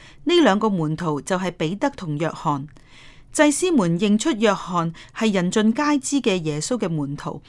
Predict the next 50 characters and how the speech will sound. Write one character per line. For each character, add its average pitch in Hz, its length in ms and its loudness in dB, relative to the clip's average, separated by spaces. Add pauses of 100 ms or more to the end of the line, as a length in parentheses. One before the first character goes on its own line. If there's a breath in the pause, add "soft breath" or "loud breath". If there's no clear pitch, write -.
(180 soft breath)
所 202 240 4
以 196 280 -2 (240 loud breath)
就 226 200 2
讓 220 280 4
佢 220 220 2
進 233 180 2
入 202 100 2
大 185 280 -2
祭 214 220 0
司 233 180 -4
嘅 190 180 0
院 170 220 2
子 185 260 -2
裏， 151 300 -6 (340 loud breath)
希 339 180 2
望 196 200 6
佢 220 160 0
睇 220 240 -2
到 214 140 2
夫 277 280 0
子 220 200 -2
所 190 240 -2
受 170 200 -2
嘅 175 140 -6
屈 214 220 -4 (100)
辱， 143 80 -2 (320 loud breath)
就 226 160 4
唔 196 220 4
再 254 240 4
相 311 260 2
信 226 240 2
咁 180 200 0
樣 226 200 4
嘅 190 180 -2
人 143 220 -4
係 170 160 -8
上 160 300 -2
帝 180 80 -4
嘅 165 60 -4
兒 143 340 -6
子 151 240 -4
啦。 156 200 -4 (460 loud breath)
約 262 120 4
翰 214 280 4
替 240 240 2
彼 196 200 0
得 277 120 0
講 160 260 -2
咗 220 140 -2
情， 151 320 -4